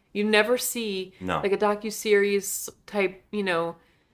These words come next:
Speaker 1: show start off with something like that." They usually start in the beginning and they tell
Speaker 2: Mm-hmm.
Speaker 1: you the whole thing, and then at the end you'll see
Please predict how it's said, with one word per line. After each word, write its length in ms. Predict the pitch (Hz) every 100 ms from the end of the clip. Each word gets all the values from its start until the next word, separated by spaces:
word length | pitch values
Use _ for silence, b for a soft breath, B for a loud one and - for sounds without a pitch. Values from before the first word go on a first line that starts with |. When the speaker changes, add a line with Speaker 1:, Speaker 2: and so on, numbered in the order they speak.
| _
Speaker 1:
show 560 | - 220 202 175 - -
start 360 | - - 208 202
off 280 | 202 202
with 80 | 185
something 180 | 190 180
like 160 | 170 165
that." 280 | 196 160
They 100 | 170
usually 360 | 180 202 208 208
start 420 | - 185 180 185 190
in 60 |
the 60 | 180
beginning 640 | 165 160 185 170 165 170
and 100 | 160
they 100 | 160
tell 180 | 160 175
Speaker 2:
Mm-hmm. 80 | 170
Speaker 1:
you 60 |
the 100 | 165
whole 200 | 165 165
thing, 280 | 170 214 202
and 80 | 180
then 100 | 170
at 80 | 170
the 160 | - -
end 320 | 240 202 170
you'll 160 | 175
see 480 | 165 - 160 180 180